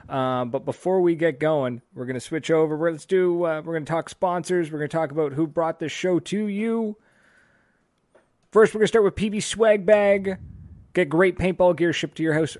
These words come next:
uh, once a month. It's, uh, I forget the price now. I think it's thirty-seven ninety-five. I'm cracking one open today, actually, so you're gonna, gonna see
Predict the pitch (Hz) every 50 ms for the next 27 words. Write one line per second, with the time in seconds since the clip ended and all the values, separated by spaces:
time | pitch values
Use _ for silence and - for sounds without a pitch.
0 | - - 147 135 135 131 131 135 165 165 147 - 151 151 147 147 147 139 117 127
1 | 113 - - 135 127 123 123 123 120 120 120 117 117 117 117 - 139 143 131 -
2 | - 131 131 120 - 127 120 110 - 123 113 - - - 135 131 127 127 127 123
3 | 123 123 120 120 117 - - - 139 127 117 123 123 120 120 120 120 113 - 127
4 | 123 120 123 123 117 113 107 135 127 120 120 117 - 139 143 135 - 147 143 139
5 | 139 139 143 139 - 143 147 135 - 147 143 143 - 131 - - 156 170 180 156
6 | 123 147 156 170 185 185 180 180 170 160 170 170 151 - 175 156 - - 139 127
7 | 135 135 123 120 127 131 120 117 117 - - - 190 208 202 190 170